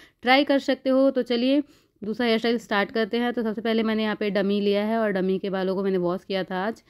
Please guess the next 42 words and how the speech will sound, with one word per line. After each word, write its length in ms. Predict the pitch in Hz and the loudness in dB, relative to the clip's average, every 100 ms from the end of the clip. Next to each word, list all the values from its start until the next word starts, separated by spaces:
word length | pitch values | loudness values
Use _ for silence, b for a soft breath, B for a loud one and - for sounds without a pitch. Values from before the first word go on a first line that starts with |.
| B B - | B B -2
and 200 | 190 208 | 0 2
अच्छे 200 | 208 233 | 0 0
से 100 | 233 | -2
कॉम्ब 300 | 233 196 226 | 0 0 0
कर 120 | 226 | 0
रही 140 | 208 208 | 0 0
हूँ। 180 | 220 247 | 0 0
और 180 | 196 196 | 0 0
इसमें 180 | 208 214 | 0 -4
आपको 200 | - 220 | -4 -4
चार 240 | 214 190 | -2 -4
से 140 | 180 | -4
पाँच 280 | 214 202 196 | -4 -2 -2
रबर 200 | 202 202 | 0 0
बैंड 200 | 196 202 | 0 2
और 180 | 196 190 - | 0 -2 -2
एक 200 | 202 - | -2 -2
डोनट 320 | 185 185 196 | -2 0 0
बन 220 | 185 220 247 B B - | 0 -2 -4 B B -6
और 120 | 190 | -4
चार, 280 | - 208 190 - | -2 -2 -2 -4
अ, 220 | 202 190 | -2 0
यू 160 | 185 202 | 2 0
पिन्स 300 | 214 220 220 | 0 -2 -2
की 140 | - 254 | -2 0
ज़रूरत 280 | 202 190 - | 0 0 -2
पड़ेगी। 400 | 180 170 170 170 b b _ | -2 0 0 -4 b b _
तो 180 | 202 196 | -2 0
इस 140 | 202 | 0
तरीके 280 | 220 208 196 | 0 -2 -2
से 120 | 208 | -2
मैंने 220 | 208 196 196 | 0 2 2
यहाँ 120 | 190 | 0
पे 100 | 196 | -2
लिया 220 | 190 196 | -2 0
हुआ 200 | 208 208 | -2 -2
है। 180 | 214 277 - _ _ _ _ _ _ _ _ _ b b b _ | -2 -4 -6 _ _ _ _ _ _ _ _ _ b b b _
और 140 | 254 226 | 0 0
इस 160 | 226 | 0
साइड 220 | 233 214 208 | 0 0 0
से 120 | 233 | -2
आपको 280 | 220 202 220 | -2 -2 0